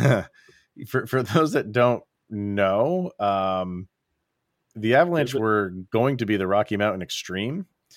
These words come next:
Speaker 1: Like, that was their team name. And,
Speaker 2: Yeah.
Speaker 1: you know, people can say what they want about Adrian Dater, but if it wasn't for Adrian Dater, uh, you might be calling these guys the Rocky Mountain Extreme. He found out about it. He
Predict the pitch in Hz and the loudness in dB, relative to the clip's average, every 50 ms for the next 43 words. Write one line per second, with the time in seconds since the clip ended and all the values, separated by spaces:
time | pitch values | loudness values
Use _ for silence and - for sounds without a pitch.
0 | - _ _ _ _ _ _ _ _ _ _ _ _ _ _ 98 98 - _ - | -20 _ _ _ _ _ _ _ _ _ _ _ _ _ _ -20 -20 -20 _ -12
1 | 87 92 82 82 - 104 104 - 131 139 123 120 127 127 113 - 123 123 123 120 | -10 -10 -8 -6 -6 -6 -4 -2 -2 -2 -2 0 -2 -2 -2 0 0 0 0 2
2 | 127 135 120 90 80 80 80 - - 90 90 87 87 87 87 87 87 78 90 92 | 2 4 2 2 0 -2 -6 -4 -2 0 0 0 0 0 -2 -4 -6 -6 -10 -10
3 | 95 101 92 90 87 85 85 85 85 - _ _ _ _ _ _ _ _ _ _ | -8 -4 -2 0 0 0 0 -2 -6 -8 _ _ _ _ _ _ _ _ _ _
4 | - - - - 98 - 113 110 107 - 117 104 - 110 - - 123 120 113 117 | -20 -20 -20 -16 -8 -4 -4 -2 0 0 -2 -2 -2 -2 0 2 4 4 4 4
5 | 113 117 123 120 101 98 92 95 101 107 95 98 101 95 87 92 107 113 107 92 | 4 6 4 4 4 2 2 2 2 0 0 -2 -2 -2 2 2 2 4 2 2
6 | 85 80 90 85 92 92 92 104 107 120 113 - 110 110 110 104 101 101 98 92 | 0 -2 -4 -4 -4 -2 -2 -2 -2 -2 -2 -2 0 0 0 0 -2 -4 -4 0
7 | 90 110 120 113 92 85 82 - _ - - _ _ _ _ _ _ _ _ - | 2 2 2 2 2 0 -4 -6 _ -20 -20 _ _ _ _ _ _ _ _ -4
8 | 92 87 87 85 87 87 - 95 104 113 117 113 113 110 95 98 104 92 - - | -2 0 0 0 0 -2 -2 -2 0 2 2 2 2 2 0 -4 -6 -4 0 2
9 | 110 110 110 104 98 95 90 92 90 90 85 82 90 92 92 92 - 90 92 90 | 2 2 2 0 -2 -2 -2 -2 -2 -2 -2 -4 -4 -4 -4 -4 -4 -4 -6 -6
10 | 80 80 - - - - 101 92 82 71 67 _ _ _ _ _ _ _ _ _ | -6 -8 -12 -12 -8 -6 -6 -6 -6 -8 -12 _ _ _ _ _ _ _ _ _
11 | _ _ - - 92 85 - 98 92 90 87 92 101 117 131 131 135 139 143 147 | _ _ -12 -10 -10 -4 -2 0 0 0 2 2 2 2 2 2 4 4 4 4
12 | 160 156 - _ _ _ _ _ _ _ _ - 92 90 87 87 87 87 87 87 | 2 0 -2 _ _ _ _ _ _ _ _ -14 -10 -10 -8 -6 -6 -6 -6 -6
13 | 87 | -8